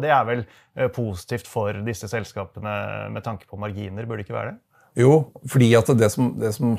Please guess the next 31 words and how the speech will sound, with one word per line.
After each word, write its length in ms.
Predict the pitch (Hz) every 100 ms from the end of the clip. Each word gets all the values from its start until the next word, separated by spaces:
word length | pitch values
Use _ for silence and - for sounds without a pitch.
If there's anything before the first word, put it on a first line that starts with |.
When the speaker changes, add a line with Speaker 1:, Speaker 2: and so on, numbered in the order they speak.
| -
Speaker 2:
har 400 | 98 110 117 110 -
preget 400 | 131 87 85 98
litt 140 | 98 -
denne 220 | 98 82
industrien 420 | 92 90 87 90
de 80 | 98
siste 320 | 98 92 -
fem-seks 380 | 98 95 101 90
årene, 300 | 90 87 104 85
er 100 | 87
at 160 | 95 104 98
man 160 | - 104
hele 240 | 101 82
tiden 240 | 80 80 95
har 80 | 95
ko-, 160 | 107
måttet 480 | 110 101 95 - -
lage 160 | 90 95
nye 560 | 104 98 85 73 92 92
plattformer 480 | 87 - - 90 87
på 80 | 95
turbinene, 480 | 101 92 80 87 120 123
og 160 | 104 95
så 160 | 98
er 80 | 85
det 200 | 101 98
veldig 280 | 101 73 76
mye 100 | 95
forsknings- 480 | - 90 - 80 78
og 140 | 87 78
utvikling, 560 | - 76 80 95 101